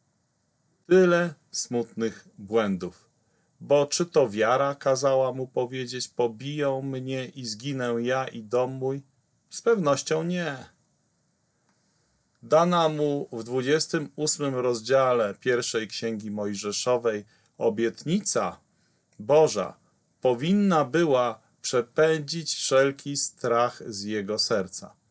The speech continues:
Słowa: "Ja jestem z tobą i nie opuszczę cię",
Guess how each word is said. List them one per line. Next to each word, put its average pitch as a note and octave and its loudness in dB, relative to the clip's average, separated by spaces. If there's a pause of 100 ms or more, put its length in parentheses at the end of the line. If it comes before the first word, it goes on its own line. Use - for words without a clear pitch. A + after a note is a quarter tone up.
(360)
Słowa: C#3 4 (760)
"Ja C3 4
jestem A#2+ 2
z - -2
tobą D3+ 4
i B2 -6
nie A#2+ 0
opuszczę A#2 -2
cię", G2 -2